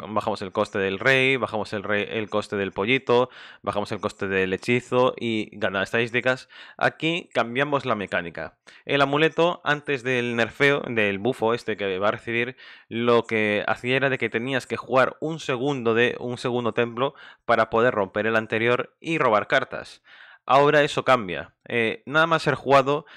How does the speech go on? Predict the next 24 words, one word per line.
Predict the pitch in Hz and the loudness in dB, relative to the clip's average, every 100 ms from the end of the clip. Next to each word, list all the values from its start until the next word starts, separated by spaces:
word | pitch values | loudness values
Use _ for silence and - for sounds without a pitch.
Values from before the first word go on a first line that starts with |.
| - | -20
ya | 107 107 127 | -8 2 4
vas | 131 - | 4 2
a | 135 120 | 0 0
conseguir | - 113 - 101 110 120 | -2 -6 -4 -2 0 0
robar | - 107 98 95 | -2 0 2 2
cartas. | 113 107 - - - _ _ _ _ _ _ _ _ | 2 0 -2 -14 -18 _ _ _ _ _ _ _ _
Y | 98 | -8
eso | 98 - 120 - - | -4 2 2 2 -6
se | - 107 | -6 -4
nota | 104 107 | -2 -2
muchísimo. | 104 104 131 - 92 80 - - - - | -2 -2 -4 -4 -8 -10 -12 -20 -20 -4
Em, | 131 131 131 127 127 120 - _ - 107 123 | 4 6 6 4 -2 -8 -14 _ -20 -12 -4
porque | 120 117 | -2 2
básicamente | 113 110 113 120 131 | 0 2 0 0 -2
en | 117 | -2
turno | 117 113 117 | -2 2 2
uno | 131 | 4
vas | 135 - | 4 4
a | |
poder | 107 104 | 0 0
una, | 107 95 98 | -2 -4 -6
robar | - 117 107 | -2 0 2
una | 104 104 | 2 0
carta. | 143 127 85 - | 0 0 -6 -10